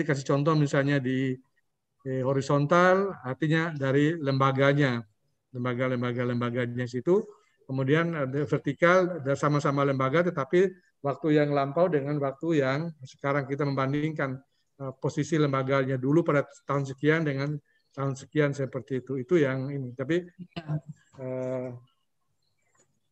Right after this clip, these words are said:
Speaker 2: Ya, apa, eh,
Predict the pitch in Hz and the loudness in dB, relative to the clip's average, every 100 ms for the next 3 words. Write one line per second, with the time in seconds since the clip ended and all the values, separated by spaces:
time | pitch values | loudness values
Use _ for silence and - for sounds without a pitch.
0 | _ _ _ _ _ _ _ _ _ _ | _ _ _ _ _ _ _ _ _ _
1 | _ - _ 196 202 - - - 233 311 | _ -20 _ -2 -2 -4 -8 2 4 4
2 | - 233 233 | 8 8 8